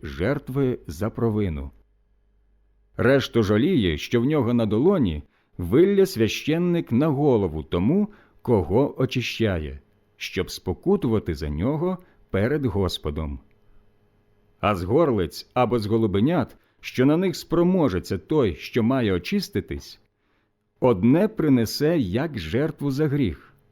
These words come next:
друге ж — на всипалення, крім офіри.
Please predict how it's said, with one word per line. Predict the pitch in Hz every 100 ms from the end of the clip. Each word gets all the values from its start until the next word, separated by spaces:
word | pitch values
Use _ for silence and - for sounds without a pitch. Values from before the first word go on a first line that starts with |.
| _ _ _ -
друге | 87 127 180 196
ж — | 185 - _ -
на | 101 120
всипалення, | - 165 143 117 101 80 76 71 71 _ _ _
крім | - 98 135 -
офіри. | 175 175 165 107 80